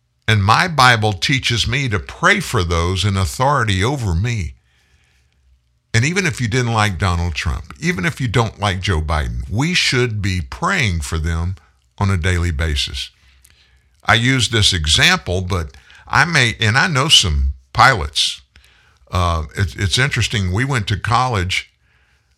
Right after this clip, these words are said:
with a guy named Johnny Angel, and, uh, he was actually a cheerleader at Louisiana Tech. And Johnny Angel aspired to be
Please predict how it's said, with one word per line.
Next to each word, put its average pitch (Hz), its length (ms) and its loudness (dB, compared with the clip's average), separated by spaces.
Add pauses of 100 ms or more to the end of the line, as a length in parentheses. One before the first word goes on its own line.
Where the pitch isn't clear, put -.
with 107 160 0
a 104 60 2
guy 110 300 4
named 101 320 2
Johnny 120 440 4
Angel, 120 500 0 (1300)
and, 92 340 2
uh, 87 100 2
he 98 120 4
was 117 220 0
actually 120 420 4
a 98 60 0
cheerleader 98 720 0
at - 100 -12
Louisiana 98 600 2
Tech. 98 460 -2 (1160)
And 98 140 2
Johnny 123 360 4
Angel 113 420 2
aspired 107 680 2
to 117 80 -4
be 98 440 -2